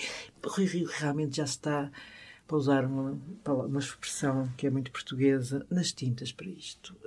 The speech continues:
Está-se completamente nas tintas. Eh,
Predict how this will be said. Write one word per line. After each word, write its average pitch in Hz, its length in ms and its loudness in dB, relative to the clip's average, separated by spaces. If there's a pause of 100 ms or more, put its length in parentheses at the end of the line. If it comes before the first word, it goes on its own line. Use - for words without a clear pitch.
(120)
Está-se - 320 -6
completamente 160 560 -4
nas 175 160 -2
tintas. - 540 -6
Eh, 196 480 4